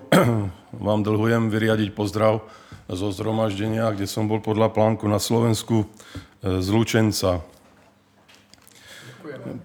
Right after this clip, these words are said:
Speaker 1: Pre tých, čo nevedia, kde to je, tak je to na východnom Slovensku, <clears throat> celkom dosť vzdialené od Brna. Prosím, otvorme si, e, Božie slovo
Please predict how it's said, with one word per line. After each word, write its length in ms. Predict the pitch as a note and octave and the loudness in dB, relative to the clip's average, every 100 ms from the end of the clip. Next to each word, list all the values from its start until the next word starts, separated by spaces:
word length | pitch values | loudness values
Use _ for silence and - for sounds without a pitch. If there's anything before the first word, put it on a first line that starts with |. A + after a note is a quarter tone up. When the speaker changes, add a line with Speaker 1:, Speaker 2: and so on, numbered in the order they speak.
| G2 | -12
Speaker 1:
Pre 180 | G#2 A2 A#2 | 0 0 2
tých, 140 | A2+ | 0
čo 240 | - A2 G2+ | 2 2 0
nevedia, 400 | - A2+ A#2 A#2 | -2 0 2 2
kde 160 | A2 G#2 | 2 2
to 240 | G#2+ G#2 | 0 4
je, 100 | G#2 G#2+ | 4 4
tak 160 | G#2+ F#2+ | 2 2
je 120 | G2+ | 0
to 100 | A2 G#2 - | 2 2 0
na 160 | F#2+ F2+ - - - _ - | 0 0 -2 -18 -20 _ -8
východnom 560 | G#2+ G#2+ A#2+ A2 G#2+ | -2 2 4 6 4
Slovensku, 720 | - G#2 A2 G#2+ - A2+ A#2 A#2 - - - - - | 2 2 2 2 2 2 2 -2 -18 -20 -20 -20 2
<clears throat> 240 | F3+ B2 G2 | 4 6 2
celkom 400 | G#2+ G2+ G#2+ G2+ | 2 2 2 2
dosť 180 | G#2 G2 | 2 0
vzdialené 400 | F#2+ F#2+ F#2 F2+ | 2 2 2 0
od 120 | F2 F2 | -4 -4
Brna. 320 | F2 D2+ D2 _ _ - - - - - - - - _ _ _ _ _ _ _ _ _ _ _ _ _ _ _ _ _ _ - | -4 -4 -8 _ _ -20 -20 -20 -20 -20 -20 -20 -20 _ _ _ _ _ _ _ _ _ _ _ _ _ _ _ _ _ _ -2
Prosím, 400 | G#2+ - A#2 A2 | -2 2 2 4
otvorme 320 | A#2 A#2 A#2 | 4 6 4
si, 320 | - A#2 G#2+ | 6 4 4
e, 320 | - A2 G2+ F2 | 0 -2 -2 -2
Božie 400 | G2 G#2 G#2+ A2 | -2 -2 0 0
slovo 560 | - A2 A2 A2 A2 | 2 2 4 4 2